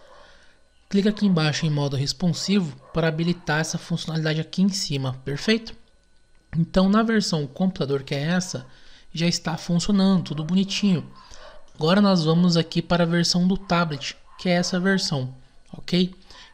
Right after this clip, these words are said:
Então veja, o nosso botão do WhatsApp, ele tá saindo da tela. Também aqui o nosso menu, é, tem um espaçamento, tá? A gente tem que arrumar isso aqui, deixar mais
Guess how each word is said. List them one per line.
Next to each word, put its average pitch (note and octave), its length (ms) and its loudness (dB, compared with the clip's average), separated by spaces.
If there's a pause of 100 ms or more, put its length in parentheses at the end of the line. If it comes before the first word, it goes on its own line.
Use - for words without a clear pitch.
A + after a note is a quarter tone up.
Então G#3+ 200 4
veja, F3+ 520 4
o E3 80 0
nosso F#3 280 2
botão F3 340 0
do E3+ 60 2
WhatsApp, E3 480 -2
ele D#3 60 -4
tá E3+ 180 -2
saindo F3+ 540 0
da D3 120 -2
tela. B2+ 480 -6 (580)
Também D#3 360 0
aqui E3+ 180 0
o E3 40 0
nosso E3 280 0
menu, D#3+ 480 0 (600)
é, D#3 120 -4
tem E3 140 -2
um E3 40 2
espaçamento, E3 840 -2 (220)
tá? D3+ 300 -4 (200)
A - 40 -6
gente D#3 180 -4
tem E3+ 100 0
que F3+ 100 -2
arrumar F3 380 2
isso F#3 140 0
aqui, E3 160 -6
deixar D3+ 280 -4
mais E3+ 440 0